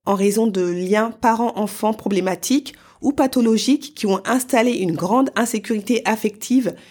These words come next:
chez le tout petit, que l'on retrouve chez l'adolescent, puis plus tard chez l'adulte.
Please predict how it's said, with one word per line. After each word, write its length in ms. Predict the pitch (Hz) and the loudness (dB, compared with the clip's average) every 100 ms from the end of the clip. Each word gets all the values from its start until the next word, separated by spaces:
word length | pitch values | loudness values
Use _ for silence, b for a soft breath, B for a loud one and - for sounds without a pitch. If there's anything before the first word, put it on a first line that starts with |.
| B B | B B
chez 220 | - 202 | -2 0
le 120 | 185 | 0
tout 180 | 190 294 | 0 0
petit, 560 | 262 247 - 220 339 B B B - | 0 -2 -2 -2 -2 B B B 0
que 80 | |
l'on 160 | 240 247 | 2 4
retrouve 400 | 254 247 302 285 | 2 0 -2 -2
chez 160 | - 214 | 0 2
l'adolescent, 840 | 196 202 202 202 - 233 330 - - | 2 2 0 0 0 0 -2 -6 -8
puis 220 | - 285 | 0 0
plus 240 | - 254 | 0 -2
tard 340 | 254 220 254 - b | 0 0 0 -6 b
chez 180 | - 202 | -4 0
l'adulte. 640 | 180 170 160 - - | 0 -2 -14 -14 -18